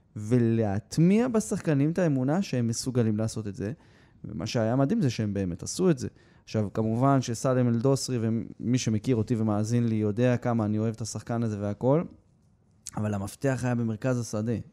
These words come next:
גם מוחמד קאנו, גם, אה, טמבקטי. פשוט גמרו את פרדס, גמרו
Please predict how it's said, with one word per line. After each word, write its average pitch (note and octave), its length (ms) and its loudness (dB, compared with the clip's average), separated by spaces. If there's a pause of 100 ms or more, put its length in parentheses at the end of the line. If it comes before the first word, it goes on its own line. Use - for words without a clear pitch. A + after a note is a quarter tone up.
גם A#2 180 0
מוחמד A#2 380 -4
קאנו, G2+ 260 -6 (680)
גם, C3 400 4
אה, A2 1040 0 (240)
טמבקטי. A2+ 540 -2 (500)
פשוט C#3 500 -2 (220)
גמרו A#2+ 460 4
את A2+ 80 -4
פרדס, G2+ 580 -6 (100)
גמרו A#2 640 0